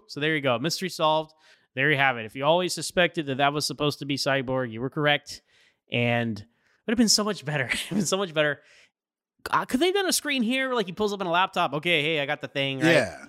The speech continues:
Speaker 1: Because there's, why, it doesn't work that way.
Speaker 2: It does not.
Speaker 1: Now, if you're Cyborg, you can be like, "Oh,
Speaker 2: Mm-hmm.
Speaker 1: well, he can access technology," and that's,
Speaker 2: Yeah.
Speaker 1: that's a very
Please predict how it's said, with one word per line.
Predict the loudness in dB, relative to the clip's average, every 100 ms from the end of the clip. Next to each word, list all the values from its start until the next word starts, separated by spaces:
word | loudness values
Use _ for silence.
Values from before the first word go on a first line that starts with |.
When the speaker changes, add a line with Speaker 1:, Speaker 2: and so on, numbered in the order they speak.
| _ _
Speaker 1:
Because | 0 2 2
there's, | 0 -2 -12 _ _ _ _ _ _ -4
why, | 4 6
it | 4 -4 2
doesn't | 4 4 2
work | -2 2
that | 0 0
way. | -8 -10 _
Speaker 2:
It | -2 -2
does | -2
not. | 0 0 -4 -18 _ _ _ _ _ _ _ _
Speaker 1:
Now, | 4 6
if | 4
you're |
Cyborg, | -2 2 4 4 -2
you | -2
can | -8
be | -2
like, | 4
"Oh, | 4 2 _ _ _
Speaker 2:
Mm-hmm. | 2 4 4 -2 -6 -6
Speaker 1:
well, | -2
he | 0
can | 2 2
access | 2 0 -6
technology," | -2 -2 0 0 0 -2 -6 -6
and | 0
that's, | 2 2 2
Speaker 2:
Yeah. |
Speaker 1:
that's | 0 0
a |
very | -2 0 0 -4